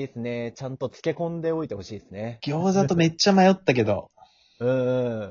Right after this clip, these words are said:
Speaker 1: うん。まあ、日によって、日の調子によって変えられるよ、それは。
Speaker 2: まあそうね、交代してもいいかもね。
Speaker 1: そう、三番、四番は、どっちもちょっと練習してもろて。
Speaker 2: めちゃくちゃやっぱ唐揚げみんな好きじゃん。
Speaker 1: みんな好き。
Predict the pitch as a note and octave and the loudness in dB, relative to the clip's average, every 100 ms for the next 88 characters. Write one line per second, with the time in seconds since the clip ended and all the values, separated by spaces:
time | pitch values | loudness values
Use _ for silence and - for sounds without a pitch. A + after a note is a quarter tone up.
0 | - _ _ _ D#3+ A3 D4+ D4 D3+ C#3+ | -14 _ _ _ -10 -4 0 0 -2 -10
1 | - C4 D#4+ F4 F4 - C#4+ B3+ D4+ E4 | -2 0 0 -2 -4 -6 -4 -2 -2 -4
2 | D#4+ D#4+ D4+ D4+ - C#4+ - A#3 A#3+ A#3+ | -6 -6 -8 -8 -8 -10 -2 0 0 -2
3 | A#3+ A#3+ B2+ - G#2 A#2 - _ _ - | -2 -2 -6 -6 -12 -12 -16 _ _ 0
4 | D#3+ F3+ G3 A#2+ A2 D#3+ E3 E3+ D#3+ D3 | 4 6 4 2 2 4 6 6 6 2
5 | A2 G#2+ - A2 A2+ _ F3+ B2 D#3+ F#3 | 0 -4 -8 -8 -8 _ -2 0 0 -2
6 | F#3 F#3 F3+ F3 E3 E3 D#3+ D#3 - A#2+ | -2 -4 -4 -4 -2 0 2 0 -2 -6
7 | C#3+ - D#3 D#3+ D#3 D3 B2 C#3+ A#2 B2 | -6 -4 -2 0 2 0 -2 -2 0 0
8 | C3+ A#2+ B2 A#2+ G#2 - - _ _ _ | -2 -2 -2 -2 -4 -8 -16 _ _ _
9 | A3+ F3+ - C#3 D#3+ - B3+ - B3+ C4 | -10 0 2 4 2 2 -2 2 4 4
10 | - - B3 D#4+ C#4+ E3 A3 C4 C#4 - | 2 2 4 6 6 6 6 6 2 2
11 | B3 C#3+ - _ _ _ _ _ - B2+ | 2 2 -4 _ _ _ _ _ -6 0
12 | F3+ G#3+ A3 G#3+ - F3 | 2 2 4 2 2 -2